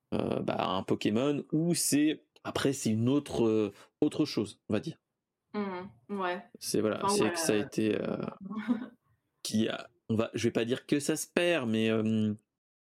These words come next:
Speaker 1: il y a des moments où tu te dis, est-ce que ça a un réel intérêt qu'on soit allé aussi loin dans les générations de Pokémon ?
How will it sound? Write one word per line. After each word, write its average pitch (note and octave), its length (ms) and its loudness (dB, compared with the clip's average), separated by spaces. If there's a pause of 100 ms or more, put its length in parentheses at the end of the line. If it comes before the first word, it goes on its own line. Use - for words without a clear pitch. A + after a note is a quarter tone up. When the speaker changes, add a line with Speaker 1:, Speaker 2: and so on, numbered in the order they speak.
(340)
Speaker 1:
il A2 60 2
y A2+ 40 6
a A2 40 0
des C3 140 2
moments D#3 540 2
où D#3+ 40 2
tu D3+ 200 0
te C3+ 100 -6
dis, D3 380 0
est-ce C#3+ 260 -2
que D3 200 2
ça C3 280 0
a - 40 2
un A#2+ 100 2
réel C3+ 320 2
intérêt C3+ 560 0 (760)
qu'on A2+ 80 2
soit - 240 0
allé B2 240 2
aussi D3 400 0
loin C#3 300 2
dans C3+ 140 2
les A#2+ 80 2
générations A#2+ 680 0 (320)
de A2 80 2
Pokémon ? A2 580 0